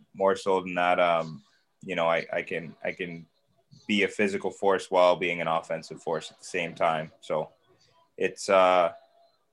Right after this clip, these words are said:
it's all about passion. Um, it, it, that, at least that's what I think. Um, you know, I, I play with passion, I live with passion, and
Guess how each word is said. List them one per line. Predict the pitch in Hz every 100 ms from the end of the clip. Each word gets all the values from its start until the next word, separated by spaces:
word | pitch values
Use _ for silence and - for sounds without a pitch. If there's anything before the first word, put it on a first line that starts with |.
| _ _ _ _ _
it's | 107 110
all | 117
about | 117 113 -
passion. | 104 107 120 131 135 _
Um, | 107 101 98 92 90 -
it, | 101 92
it, | 98 98
that, | 107 101 95
at | 95 -
least | 104 101
that's | 104 95
what | 98
I | 92
think. | 98 113 110 - - _
Um, | 87 87 80 82 82 - _ _ _ _ _ _
you | 98
know, | 90
I, | 87 85 -
I | 87 85 _ -
play | 107 107
with | 104 -
passion, | 104 104 - 107
I | 92
live | 95 95
with | 104 -
passion, | 101 101 - 107 98
and | 87 87